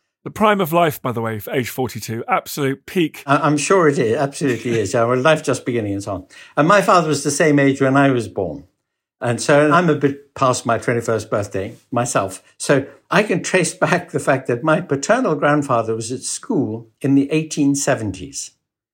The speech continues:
Speaker 2: Isn't that amazing? He was at school in the eighteen seventies when nothing of what I've written about in this book was known. Absolutely none of it.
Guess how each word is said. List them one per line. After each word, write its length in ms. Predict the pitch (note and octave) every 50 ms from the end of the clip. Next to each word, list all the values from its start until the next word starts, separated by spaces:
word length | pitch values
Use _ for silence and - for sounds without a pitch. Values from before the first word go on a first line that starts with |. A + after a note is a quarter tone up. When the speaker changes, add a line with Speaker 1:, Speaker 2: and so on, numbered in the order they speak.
| _ _
Speaker 2:
Isn't 180 | F#3 F#3+ -
that 160 | D#4 C#4 C#4
amazing? 500 | A3+ D#3+ C#3+ C#3 C3+ A#2+ - G2 F2 - _ _ _ _ _ _
He 80 | - D3
was 160 | C#3+ C#3 C#3
at 120 | E3 D#3+
school 500 | - - - - - C4+ A#3+ G3 D3 A#2+
in 100 | A#2+ A2+
the 80 | C3 D3
eighteen 340 | F3+ E3+ E3+ - C#3+ C#3 C#3
seventies 600 | C#3 - B2+ A#2+ A2 G2 F#2 G2 F#2+ F#2 - - - - - _ _
when 520 | - E3+ F#3 G3 G#3 G3+ A3 A#3+ B3+ C#4+
nothing 520 | D#4 C#4+ G#3 - - - F#2+ D#2+ D2 - _
of 140 | - C3+ -
what 160 | E3 C#3 B2+
I've 160 | C3+ A#2 A2+
written 220 | D3+ D3+ - - B2+
about 260 | A#2+ - A2+ A2+ -
in 140 | B2 A#2 A2
this 140 | A#2 A#2 A#2
book 300 | - - B2+ A2+ - -
was 200 | - C3+ A#2+ G#2
known. 380 | B2+ B2 A2+ G#2+ F#2+ F2 F2 - _ _ _ _ _ _ -
Absolutely 760 | A#3 B3+ C#4 C#4 - - - C4 G#3 G3 F3+ F3 F3 F3+ D#3+
none 380 | D#3 C#3+ C#3 C#3+ D3+ D3 C#3+ B2
of 100 | G2 F2
it. 160 | D#2+ - -